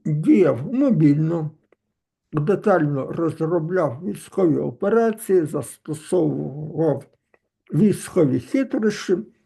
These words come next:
і це дало можливості завдати банді значних втрат. Але й говорить інше.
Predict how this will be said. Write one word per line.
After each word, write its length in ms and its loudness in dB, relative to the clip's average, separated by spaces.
і 100 -4
це 280 0
дало 500 4
можливості 880 -4
завдати 880 -4
банді 760 -2
значних 720 -8
втрат. 540 -4
Але 300 2
й 20 0
говорить 680 4
інше. 440 -2